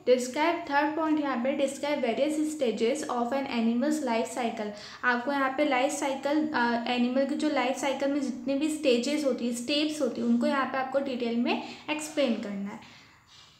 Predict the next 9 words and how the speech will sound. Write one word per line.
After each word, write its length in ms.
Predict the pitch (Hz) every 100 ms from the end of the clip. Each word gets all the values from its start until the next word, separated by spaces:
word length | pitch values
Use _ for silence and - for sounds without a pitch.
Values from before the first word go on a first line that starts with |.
| - 320
So 280 | 320 339 -
आपका 340 | 277 262 294
यहाँ 200 | 302 294
पे 160 | 294 311
firstly 340 | 285 - 294
warm 340 | 277 240 226 240
up 160 | 254
आ 100 | 302
गया। 380 | 247 240 285